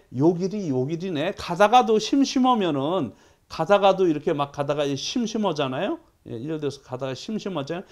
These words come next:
그럼 가다가도 아, 요 회색 줄이 저거구나. 어, 저 회색 줄이 그 다음에 요거구나.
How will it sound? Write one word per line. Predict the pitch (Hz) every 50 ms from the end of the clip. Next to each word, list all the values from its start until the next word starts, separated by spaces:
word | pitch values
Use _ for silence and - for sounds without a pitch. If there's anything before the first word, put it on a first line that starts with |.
| - - _
그럼 | - 202 202 196 -
가다가도 | - - 240 254 202 170 175 180 180 - _ _
아, | - 127 147 160 170 175 185 190 175 - - - _ - 117
요 | 135 156 175 220 226 - 107 120 113 - - _ _ _ _ _ _ _ - -
회색 | 247 220 247 240 240 -
줄이 | - 196 175 190 208 208
저거구나. | - - - 143 151 151 139 160 175 202 208 151 - _ _ _ _ _
어, | - - 302 - 175 185 190 196 208 214 339 123 104 - - -
저 | - 196 208 190
회색 | 214 226 233 226 226
줄이 | - 220 196 208
그 | - - 170
다음에 | 185 190 185 185 202 214 160
요거구나. | 143 143 147 160 196 190 190 220 226 254 247 - -